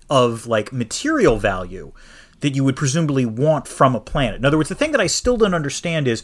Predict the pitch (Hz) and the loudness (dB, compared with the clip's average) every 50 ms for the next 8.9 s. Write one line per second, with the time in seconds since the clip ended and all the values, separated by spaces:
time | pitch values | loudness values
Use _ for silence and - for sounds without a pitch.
0 | - - - - - - 127 135 165 208 254 262 226 - 202 180 175 180 170 165 | -8 -16 -20 -20 -14 -2 4 6 8 8 8 6 4 0 -2 -2 -2 2 2 2
1 | 156 147 135 - - 165 160 156 139 139 127 123 123 131 143 143 135 - - 131 | 2 0 -2 -4 -2 0 0 0 0 0 0 0 0 0 -2 -4 -4 -6 -8 -10
2 | - - 131 127 - - - 127 117 120 117 104 110 95 - - - - 110 98 | -8 -8 -10 -10 -6 -2 0 0 0 0 -2 -4 -6 -8 -10 -10 -10 -10 -10 -10
3 | 92 - - - - - - - - - - - - _ _ - 151 143 143 143 | -10 -14 -14 -14 -14 -14 -14 -18 -20 -20 -20 -20 -20 _ _ 2 4 6 8 8
4 | 147 143 139 139 131 117 139 127 123 - - 127 120 113 - - - - - - | 8 6 4 2 2 2 2 2 0 -2 -2 -2 -2 -2 -2 -6 -10 -10 -6 -4
5 | - 131 120 107 - - - 139 123 110 104 101 104 117 139 165 185 175 160 147 | -2 -2 -2 -2 -4 -2 2 4 4 4 4 0 0 2 2 4 4 2 0 -2
6 | 127 107 - 143 135 127 110 95 101 113 107 123 127 123 131 165 185 175 - 165 | -4 -2 2 2 2 4 2 -2 -6 -6 -4 -4 -4 -4 -4 -4 -4 -4 -4 -6
7 | 143 135 131 139 - - 151 131 113 131 120 117 110 - - - 156 147 143 139 | -4 -2 -4 -4 -2 -2 -4 -4 -4 -4 -4 -4 -6 -8 -6 -4 -2 0 0 0
8 | 131 117 113 107 107 - - - - - 135 117 107 98 92 90 87 - | 0 -2 -4 -4 -6 -6 -6 -6 -4 -2 -2 -2 -2 -4 -8 -10 -12 -14